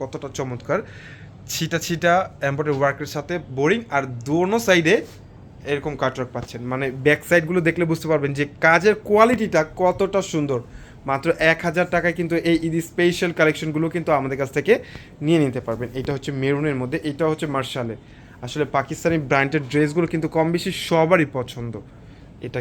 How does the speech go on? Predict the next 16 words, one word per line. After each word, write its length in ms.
কিন্তু 160
লোয়ার 220
পোর্শনের 360
সুন্দর 300
একটা, 180
আর 60
এইটার 220
ডিজাইনটা 460
আসবে 220
অনেক 140
সুন্দর। 320
কত 140
সুন্দর 360
করে 160
এই 120
ডিজাইনগুলো 400